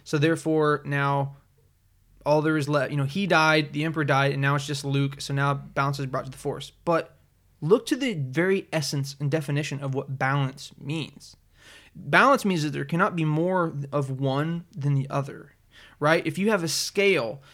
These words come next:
one side cannot be higher than the other. So therefore, when Darth Vader killed, uh, the Emperor, right,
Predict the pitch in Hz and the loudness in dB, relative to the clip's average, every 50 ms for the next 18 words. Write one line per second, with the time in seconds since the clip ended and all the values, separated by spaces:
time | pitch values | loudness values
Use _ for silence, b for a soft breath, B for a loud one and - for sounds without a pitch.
0 | B B B 139 151 185 208 220 208 - - 247 233 233 208 165 143 156 165 175 | B B B 0 2 2 2 2 0 -2 0 2 2 4 4 4 2 2 -2 -4
1 | - _ _ - - 180 185 180 160 160 156 147 135 139 180 190 233 233 185 156 | -10 _ _ -2 0 2 2 2 0 -2 -2 -2 -2 -4 -2 0 0 0 0 0
2 | 147 147 147 151 151 147 147 175 226 220 165 120 113 139 B B B B B B | -2 -2 -2 -2 -2 0 0 0 -2 -2 -4 -6 -6 -10 B B B B B B
3 | - 185 165 190 208 202 202 - 240 240 240 214 196 185 B B B B B B | -2 2 4 4 4 4 2 0 2 6 6 6 6 4 B B B B B B
4 | 165 185 185 180 175 170 - _ _ _ - 151 143 160 175 196 156 151 135 165 | -2 0 0 0 -2 -4 -6 _ _ _ -4 2 4 4 4 4 2 -2 -2 -2
5 | 185 226 185 165 147 156 180 - _ _ _ _ _ - - 180 170 180 196 208 | -2 0 0 0 0 0 -4 -8 _ _ _ _ _ -4 -2 0 2 6 6 6
6 | 240 233 214 - - _ _ _ _ _ _ _ _ _ _ _ _ _ _ _ | 6 6 0 -8 -16 _ _ _ _ _ _ _ _ _ _ _ _ _ _ _
7 | _ _ _ _ _ - - 143 147 139 131 127 127 - - 131 139 139 131 123 | _ _ _ _ _ -10 -4 -2 0 0 0 -2 -4 -6 -8 -6 -4 -2 -2 -2
8 | - 120 202 220 220 - - 139 135 131 160 180 - - 143 139 151 175 190 - | -2 0 0 0 -2 -4 -6 -6 -6 -6 -8 -10 -8 -4 -2 0 0 -2 -2 -6